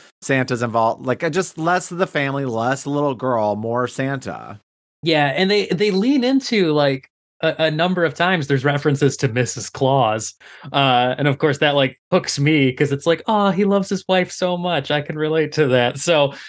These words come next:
Speaker 2: you're like, "Maybe they should have worked Missus Claus into the plot somehow," 'cause they keep alluding to, like,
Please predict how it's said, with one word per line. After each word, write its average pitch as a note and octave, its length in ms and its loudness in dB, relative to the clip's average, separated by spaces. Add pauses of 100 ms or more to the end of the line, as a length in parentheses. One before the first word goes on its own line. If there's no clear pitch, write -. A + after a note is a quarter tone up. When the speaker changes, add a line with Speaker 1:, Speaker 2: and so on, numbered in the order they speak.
Speaker 2:
you're D#3 160 2
like, D3 240 2
"Maybe E3 300 2
they G3 120 2
should G3+ 160 -2
have F#3 60 4
worked F#3+ 220 0
Missus E3 300 0
Claus D#3 420 0
into C3 160 -2
the B2+ 140 0
plot B2+ 320 0
somehow," B2+ 280 0
'cause B2+ 140 -8
they C3 140 -4
keep D#3 240 -8
alluding C#3 540 0
to, C3 140 0
like, B2 320 -2